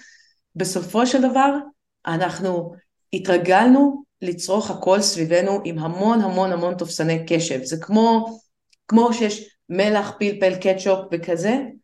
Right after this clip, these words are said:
ואף אחד היום לא מסוגל לחשוב, נגיד, לאכול בלי המון רוטב משהו, אז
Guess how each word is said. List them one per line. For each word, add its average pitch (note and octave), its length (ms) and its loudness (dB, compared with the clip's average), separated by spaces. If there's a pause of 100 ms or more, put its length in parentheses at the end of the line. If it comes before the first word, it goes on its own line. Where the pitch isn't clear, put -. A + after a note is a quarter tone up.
(140)
ואף G#3 220 2
אחד A3+ 220 4
היום G3+ 240 2
לא G3+ 320 2
מסוגל G3+ 640 0 (380)
לחשוב, G3+ 400 -4
נגיד, G#3+ 240 2
לאכול - 300 0
בלי G3 240 2
המון F#3+ 240 0
רוטב F3+ 340 -4 (480)
משהו, G#3 480 -6 (960)
אז F3 460 -8